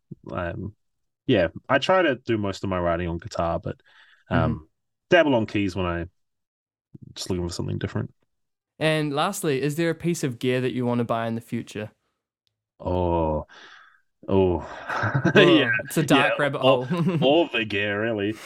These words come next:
Speaker 1: Um,
Speaker 2: <laughs>
Speaker 1: yeah, I, I, I couldn't really tell you what my priority would be, but if I was, for some reason, a Leaf Big Fan, the first thing I'd probably get is, um, an Apollo X eight.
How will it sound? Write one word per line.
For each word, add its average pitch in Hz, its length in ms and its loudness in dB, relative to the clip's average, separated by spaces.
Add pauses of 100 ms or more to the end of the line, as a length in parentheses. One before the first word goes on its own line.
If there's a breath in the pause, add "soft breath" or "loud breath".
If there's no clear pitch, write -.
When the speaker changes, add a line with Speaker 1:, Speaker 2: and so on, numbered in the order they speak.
(140)
Speaker 1:
Um, 135 500 2 (360 loud breath)
Speaker 2:
<laughs> - 340 -20
Speaker 1:
yeah, 117 200 4
I, 127 220 0
I, 120 140 0 (680 loud breath)
I 104 160 -2
couldn't 175 260 0
really 123 220 2
tell 113 220 0
you 107 220 4
what 98 200 -2
my 92 180 -2
priority 98 760 0
would 90 180 -6
be, 85 220 2
but 104 260 0 (200 loud breath)
if 139 180 4
I 160 140 6
was, 120 320 0 (120)
for - 60 -8
some 113 220 0
reason, 110 260 0
a 101 80 2
Leaf 92 260 0
Big 95 160 0
Fan, 87 280 -2
the 87 80 -2
first - 340 -2
thing 92 140 0
I'd 85 120 -2
probably 87 280 0
get 85 380 -4
is, 78 420 -4 (360 soft breath)
um, 82 300 0
an 87 100 -2
Apollo 85 360 0
X 80 300 -6
eight. - 240 -6